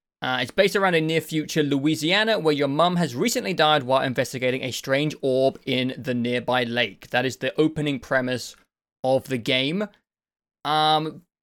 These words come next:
but it goes many, many, many strange, strange places.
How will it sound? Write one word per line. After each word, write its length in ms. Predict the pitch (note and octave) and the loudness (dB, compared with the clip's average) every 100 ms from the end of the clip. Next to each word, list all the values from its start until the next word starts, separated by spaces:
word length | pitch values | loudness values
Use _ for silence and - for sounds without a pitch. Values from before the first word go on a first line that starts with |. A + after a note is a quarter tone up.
| - | 0
but 280 | F#3+ F#3 F3 _ | 2 2 -2 _
it 240 | G3+ F#3 C#3 | -2 -2 4
goes 400 | G3 B3 D4+ G3 | 6 6 4 -2
many, 500 | G#3 A#3+ A#3+ C4+ B3+ | 2 2 2 2 0
many, 480 | G#3 G#3+ G#3+ G#3+ G#3+ | 0 2 2 2 -2
many 360 | F#3+ F#3+ F#3 F3 | 0 0 0 -4
strange, 640 | - E3 D#3+ E3 E3 - - _ | -2 0 0 0 -4 -8 -16 _
strange 1080 | - - - - - - E3 D#3 D3+ C#3 - | -8 -6 -4 -4 -4 2 4 4 2 -2 -2
places. 840 | C#3 C3 - G#2 - - - | 0 0 -4 -10 -10 -12 -12